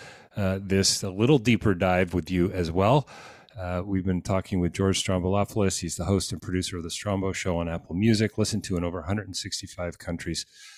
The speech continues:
George, I sure hope, uh, we'll be chatting again sometime soon.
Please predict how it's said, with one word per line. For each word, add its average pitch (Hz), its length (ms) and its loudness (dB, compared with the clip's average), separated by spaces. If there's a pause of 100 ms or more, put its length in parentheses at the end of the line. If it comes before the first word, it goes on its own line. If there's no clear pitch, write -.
(120)
George, 120 240 4
I 107 60 2
sure 107 240 4
hope, 107 260 2
uh, 98 240 2
we'll 101 180 0
be 92 160 2
chatting 90 400 0
again 82 300 -2
sometime 82 400 -4
soon. 80 320 -4